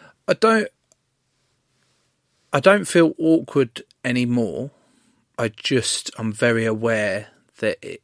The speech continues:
it's my life, but it's, it's her life as well. So <clears throat> when that happened,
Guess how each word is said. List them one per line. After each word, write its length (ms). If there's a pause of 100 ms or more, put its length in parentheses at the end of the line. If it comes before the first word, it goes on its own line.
it's 460
my 300
life, 560 (260)
but 280
it's, 500 (520)
it's 200
her 200
life 300
as 100
well. 280 (380)
So 340 (260)
<clears throat> 280
when 240
that 180
happened, 580